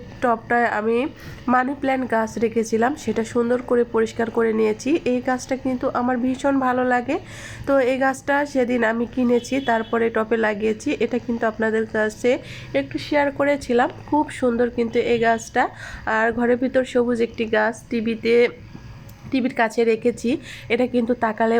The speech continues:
অনেক কিছু, অনেক আসলে ভালো লাগে। আহ, তো চেষ্টা করেছি আমার মনের মতো করে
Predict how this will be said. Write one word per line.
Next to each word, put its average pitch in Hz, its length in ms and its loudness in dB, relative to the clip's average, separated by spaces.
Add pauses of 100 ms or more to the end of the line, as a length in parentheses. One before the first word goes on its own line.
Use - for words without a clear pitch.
অনেক 226 260 0
কিছু, 226 260 0 (160)
অনেক 233 300 2
আসলে 220 320 0
ভালো 214 320 0
লাগে। 214 300 2 (500)
আহ, 254 260 2
তো 262 140 2 (220)
চেষ্টা 277 260 0
করেছি 294 420 0 (140)
আমার 233 340 2
মনের 240 320 2
মতো 233 280 2
করে 226 320 2